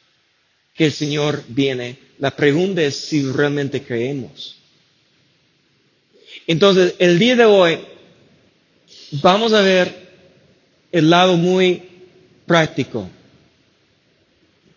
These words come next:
Como Santiago va a estar mostrando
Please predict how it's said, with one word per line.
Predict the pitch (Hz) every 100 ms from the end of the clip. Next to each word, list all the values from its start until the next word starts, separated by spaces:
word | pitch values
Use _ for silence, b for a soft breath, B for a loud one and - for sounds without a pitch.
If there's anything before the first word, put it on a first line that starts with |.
| _ _ _ _ _ _ _ _ _ _ _ _
Como | - 165 165 156
Santiago | 190 170 160 180 208 220
va | 208 196 202 -
a |
estar | 175 - 185 180
mostrando | 170 156 135 - 180 180 151 120 117